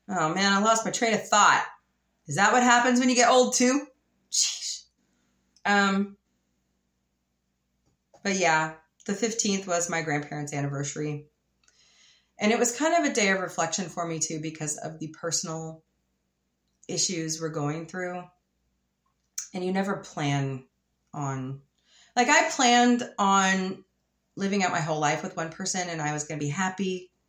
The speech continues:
and grow old, and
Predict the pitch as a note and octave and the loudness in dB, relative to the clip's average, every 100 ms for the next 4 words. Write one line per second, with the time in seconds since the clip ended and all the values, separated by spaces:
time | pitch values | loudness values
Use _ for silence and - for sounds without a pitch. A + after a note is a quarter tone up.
0 | _ _ _ _ _ - E3 D#3+ D#3 D#3 | _ _ _ _ _ -6 -2 -2 -2 -6
1 | D#3 - _ _ _ _ _ _ _ _ | -10 -14 _ _ _ _ _ _ _ _
2 | _ _ _ _ _ E3+ E3 E3+ F3 F#3+ | _ _ _ _ _ -8 -6 -6 -8 -8
3 | F#3+ _ _ _ _ _ _ _ _ _ | -14 _ _ _ _ _ _ _ _ _
4 | _ - E3 D#3 D#3 D#3 D#3 | _ -16 -10 -8 -8 -10 -12